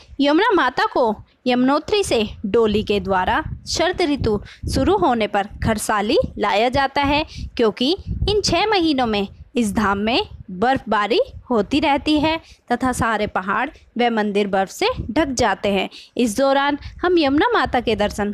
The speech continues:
खरसाली में कर सकते हैं। दोस्तों, अब मैं आपको बताऊंगी कि यमुनोत्री में घूमने योग्य स्थान कौन कौन से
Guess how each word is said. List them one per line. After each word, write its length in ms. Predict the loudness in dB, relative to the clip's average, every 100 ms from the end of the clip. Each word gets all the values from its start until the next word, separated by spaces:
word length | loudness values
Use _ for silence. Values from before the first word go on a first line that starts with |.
| -2
खरसाली 560 | -2 0 0 0 0
में 120 | 0 -2 -4 -2
कर 140 | -2
सकते 380 | 0 -4 -4 -6
हैं। 180 | -4 -8 -12 -18 -20 _ _
दोस्तों, 540 | -2 0 0 2 0 0 -4 -8
अब 160 | -2 0
मैं 180 | 2 0
आपको 240 | 0 0
बताऊंगी 500 | 0 0 0 0 0 -2 -2
कि 140 | 0
यमुनोत्री 460 | 0 0 0 0 -2
में 220 | -2 -2
घूमने 320 | 0 2 4
योग्य 420 | 4 2 2 0 -2
स्थान 340 | -2 -2 -2
कौन 260 | -2 -4 -2
कौन 280 | -2 -2 -2
से 180 | 0